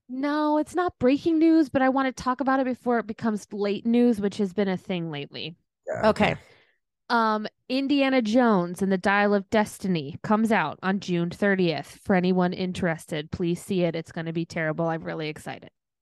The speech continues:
Speaker 2: <laughs>
Speaker 1: In honor of Indiana Jones and the Dial of Destiny, uh, the Disney Springs location of Jocks H-,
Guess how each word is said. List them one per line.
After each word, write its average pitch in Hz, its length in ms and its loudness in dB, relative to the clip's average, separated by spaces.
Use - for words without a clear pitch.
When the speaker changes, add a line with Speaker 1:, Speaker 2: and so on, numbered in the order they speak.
Speaker 2:
<laughs> - 1080 0
Speaker 1:
In 302 300 0
honor 269 580 2
of 214 560 2
Indiana 214 440 0
Jones 185 300 -2
and 190 80 -6
the 190 60 -2
Dial 175 280 -2
of 170 100 -6
Destiny, 220 640 -2
uh, 208 340 2
the 233 380 0
Disney 269 420 0
Springs 269 440 -2
location 254 500 2
of 214 180 -2
Jocks 226 440 -2
H-, - 120 -10